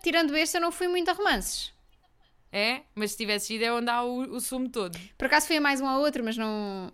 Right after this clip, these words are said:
Speaker 1: não, tipo, na maioria
Speaker 2: Ok,
Speaker 1: não
Speaker 2: ok,
Speaker 1: fui,
Speaker 2: ok.
Speaker 1: não fui a estes romances.
Speaker 2: Ok. Ah, estás pronta para, para o próximo?
Speaker 1: Tô prontíssima.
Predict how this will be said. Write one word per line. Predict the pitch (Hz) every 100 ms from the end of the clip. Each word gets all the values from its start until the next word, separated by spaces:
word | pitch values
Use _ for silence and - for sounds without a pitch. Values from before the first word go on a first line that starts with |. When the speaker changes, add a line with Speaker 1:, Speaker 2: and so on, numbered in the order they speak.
| -
Speaker 1:
não, | 190 190 185
tipo, | 214 -
na | 208 214
maioria | 233 226 226
Speaker 2:
Ok, | 233 254
Speaker 1:
não | 254
Speaker 2:
ok, | 175
Speaker 1:
fui, | 165 240
Speaker 2:
ok. | 233 226 220
Speaker 1:
não | 214
fui | 214 - 214 202 190 190 190 -
a | 190 190
estes | 202 -
romances. | - - - - - _ _ _ _ _ _ _ _ - - - - _
Speaker 2:
Ok. | - 196 - 175 165 - _ _ _ -
Ah, | 220 220 226 226 226 _
estás | - 226
pronta | 247 233
para, | 214 233 - _
para | 240
o |
próximo? | 226 233 226 277
Speaker 1:
Tô | 294 240
prontíssima. | 254 214 202 185 175 165